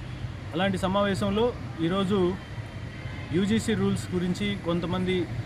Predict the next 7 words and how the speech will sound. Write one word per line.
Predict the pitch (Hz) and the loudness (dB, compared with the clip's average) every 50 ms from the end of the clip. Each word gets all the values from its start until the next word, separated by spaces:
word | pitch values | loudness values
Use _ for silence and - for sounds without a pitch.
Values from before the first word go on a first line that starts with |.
| - 156 | 0 2
ఆ, | 160 160 156 156 151 156 151 147 143 | 2 4 4 6 4 4 4 2 2
అల్లరి | 147 160 185 196 196 | 4 4 4 4 4
మూకలు | 190 185 180 190 180 | 2 2 2 0 0
చేస్తున్నటువంటి | 156 175 175 165 - 175 165 156 165 165 160 156 170 170 151 143 147 156 - - - - - - - - - | 2 0 -2 0 0 0 0 2 2 2 2 2 2 2 2 2 2 0 -4 -6 -8 -8 -8 -8 -8 -6 -4
వ్యతిరేక | 143 151 190 190 202 196 - 202 180 165 156 160 160 165 | -2 0 2 2 2 4 4 4 6 6 4 4 4 2
ప్రచారం | 160 156 - 190 180 180 175 | 2 4 4 4 4 4 2
కావచ్చు, | 175 165 170 170 151 - - 185 196 202 | 2 2 2 2 0 0 -2 -2 -2 -4